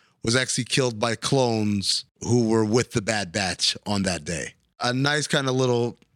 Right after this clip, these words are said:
circular around thing, tying everything together. She's on the hunt for this guy, but the rumors coming out,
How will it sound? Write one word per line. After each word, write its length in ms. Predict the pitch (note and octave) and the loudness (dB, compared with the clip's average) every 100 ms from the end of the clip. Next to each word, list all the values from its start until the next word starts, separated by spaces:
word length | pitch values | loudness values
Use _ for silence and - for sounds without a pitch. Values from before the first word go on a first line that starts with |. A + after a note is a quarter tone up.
| _ - | _ -2
circular 720 | - C#3+ C3 C#3 A#2+ A2+ A2 | 2 2 2 2 4 4 4
around 340 | A2+ A2+ G#2+ | 2 2 0
thing, 160 | A2 G#2 - | -2 -2 -2
tying 320 | A#2 A#2 A#2 | -2 0 0
everything 280 | G#2+ G#2 G2 | 0 0 -2
together. 440 | G2 F3 A#2+ G2+ - - - - - | 0 0 0 -4 -10 -18 -16 -14 -4
She's 180 | D#3+ | 0
on 120 | F3 D#3+ | 2 2
the 60 | |
hunt 180 | C#3+ D3 | 0 -2
for 120 | - | -2
this 160 | A2+ F#2+ | 0 0
guy, 200 | G#2 D#2+ | -2 -4
but 320 | - F#3 - - | -2 -2 -2 -2
the 120 | A#2+ | 2
rumors 380 | A#2+ D#3+ D3+ C3 | 4 6 4 2
coming 320 | - C3 A#2+ | 0 -2 0
out, 260 | B2 E2+ | -2 -2